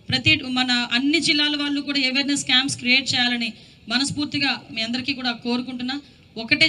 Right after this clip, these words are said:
చెప్తున్నానమ్మా, మన భవిష్యత్తు మన చేతుల్లోనే ఉంది. మన చేతుల్లో అంటే ఫోన్లో కాదు, ఫోన్లో యూజ్ చేసే యాప్స్లో ఉంది. ముఖ్యంగా ప్రతి ఒక్కరు ఆడపిల్లలు కానీ మగపిల్లలు కానీ ప్రతి ఒక్కరు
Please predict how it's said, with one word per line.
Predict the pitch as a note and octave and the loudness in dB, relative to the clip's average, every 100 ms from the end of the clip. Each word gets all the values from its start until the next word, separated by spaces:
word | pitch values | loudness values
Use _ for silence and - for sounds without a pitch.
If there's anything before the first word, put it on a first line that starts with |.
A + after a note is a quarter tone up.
| D#4 | 2
చెప్తున్నానమ్మా, | D4 C#4+ C#4+ C#4 C#4 D#4 - - _ A#3 | -2 0 2 2 -2 -4 -8 -20 _ 0
మన | C4 A#3 | 2 4
భవిష్యత్తు | B3+ C#4 D#4+ D4 B3+ | 4 4 2 0 0
మన | B3+ | 2
చేతుల్లోనే | C4+ C4 B3+ B3 A#3 G#3 | 2 2 0 2 2 -2
ఉంది. | F#3+ - - - - - - - - | -4 -10 -6 -4 -4 -12 -20 -18 -4
మన | A#3+ C4 | -2 6
చేతుల్లో | C#4 C#4 D4 C4+ | 6 6 6 6
అంటే | C4+ B3+ | 2 0
ఫోన్లో | C4 C#4 C4 G#3+ | 2 2 4 0
కాదు, | G3 G3+ - - - - - - - - - - - - - | -2 -4 -8 -16 -20 -20 -20 -20 -20 -20 -20 -20 -20 -20 -6
ఫోన్లో | C#4 D4+ D#4 D#4 | -2 2 6 6
యూజ్ | D4+ D4 | 6 4
చేసే | D4 C#4+ B3 | 0 2 4
యాప్స్లో | C4+ D4 - C4+ A3+ | 6 4 0 -2 -2
ఉంది. | G3 G3 - - - - | -6 -10 -18 -20 -20 -12
ముఖ్యంగా | C4+ D4+ D4+ D4+ C#4+ | 0 4 4 4 2
ప్రతి | C4 D4+ | 2 0
ఒక్కరు | D4 C#4+ B3 | 2 4 4
ఆడపిల్లలు | C4 D4 C#4+ C#4 C4+ | 4 2 2 2 0
కానీ | C4 B3 | 0 0
మగపిల్లలు | A#3+ C4+ C#4+ C4+ C4 | 0 0 0 2 0
కానీ | B3 - | -2 -2
ప్రతి | A#3+ C4+ | -2 -4
ఒక్కరు | C4 C#4 | -4 -4